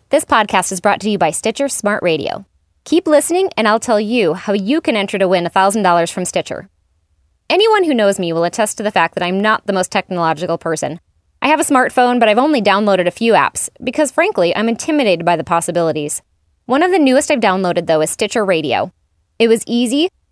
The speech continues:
free, and after entering just a few of my likes, it opened with recommended stations that I actually like listening to. It wasn't scary at all, and there wasn't any confusing syncing,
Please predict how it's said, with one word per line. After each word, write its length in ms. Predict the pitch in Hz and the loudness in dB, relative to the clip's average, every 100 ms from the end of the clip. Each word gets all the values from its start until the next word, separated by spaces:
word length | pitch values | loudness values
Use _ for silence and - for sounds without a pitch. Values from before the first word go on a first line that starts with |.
| _ | _
free, 540 | - 247 208 165 185 - _ _ 233 | -4 0 2 0 -4 -10 _ _ -2
and 100 | 262 | 0
after 200 | 277 311 | 0 0
entering 320 | 294 339 320 | 0 0 0
just 160 | 277 | -2
a 40 | 269 | -4
few 160 | 247 | 0
of 80 | 269 | 0
my 140 | 311 381 | 2 2
likes, 380 | 190 165 - - | 2 0 -6 -2
it 100 | 226 | 2
opened 260 | 240 240 269 | 2 2 0
with 200 | 247 - | -2 -2
recommended 500 | 214 233 294 277 269 | -2 0 0 0 -2
stations 520 | - 185 180 175 - | -2 -2 -2 -6 -6
that 120 | - 311 | -2 0
I 140 | 415 | 2
actually 280 | 277 - 285 | 0 0 0
like 180 | 247 254 | 0 -2
listening 320 | 302 294 175 | -2 -2 -4
to. 280 | - 110 185 _ _ _ - | -4 -6 -8 _ _ _ -4
It 80 | 247 | 2
wasn't 280 | 339 349 | 2 0
scary 380 | 254 - 277 254 | -4 -2 0 2
at 80 | 226 | 2
all, 240 | 151 123 | 2 2
and 100 | 175 | 0
there 120 | 226 247 | 0 0
wasn't 240 | 311 339 | 0 0
any 120 | 311 | 0
confusing 540 | 277 240 - 240 254 262 | 0 -4 0 0 0 -2
syncing, 480 | - 170 175 156 | -2 -2 -4 -4